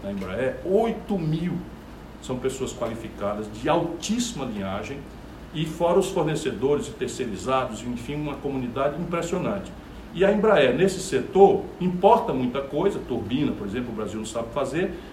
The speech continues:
mas é a maior vendedora de três coisas: de, de, de jatos executivos, de jatos, é, de médio e pequeno porte, e agora de jatos de grande porte, de passageiro. Pois bem,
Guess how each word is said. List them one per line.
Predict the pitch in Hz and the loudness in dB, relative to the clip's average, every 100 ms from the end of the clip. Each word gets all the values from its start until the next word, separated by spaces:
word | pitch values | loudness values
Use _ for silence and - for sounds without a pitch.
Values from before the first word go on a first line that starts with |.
| - | -4
mas | 175 185 202 | 0 4 6
é | |
a | 208 | 8
maior | 196 208 220 | 8 8 6
vendedora | 220 202 185 175 196 | 4 4 4 4 4
de | 170 180 170 - 196 | 2 -2 -6 -2 4
três | 226 240 | 6 4
coisas: | - 131 104 101 - - 123 | 2 2 2 -2 -8 -12 -8
de, | 151 143 | -4 -2
de, | - 131 110 | -4 -6 -6
de | 110 | -6
jatos | 104 131 127 - | -2 0 -2 -4
executivos, | 120 131 131 - - 190 247 - - - - - | -6 -2 -4 -4 -4 -4 -4 -8 -14 -16 -16 -12
de | - 147 135 123 | -4 -2 0 -2
jatos, | - 143 135 - 104 - - - | 2 4 4 0 -6 -8 -10 -8
é, | 113 101 98 98 98 | -6 -4 -6 -8 -10
de | 110 | -4
médio | 117 135 - | 0 0 0
e | |
pequeno | - - 127 | -6 -6 -6
porte, | 123 170 196 202 | -2 4 4 4
e | |
agora | 190 190 - | 2 2 2
de | 202 | 4
jatos | 196 185 180 | 4 4 -2
de | |
grande | 165 196 202 | 0 2 0
porte, | - 175 170 - | 4 6 6 4
de | - | -6
passageiro. | - 151 - 190 156 127 - - - - - - - - | -2 0 0 0 2 0 -2 -10 -14 -14 -14 -14 -12 6
Pois | 202 | 8
bem, | 165 143 104 | 8 4 2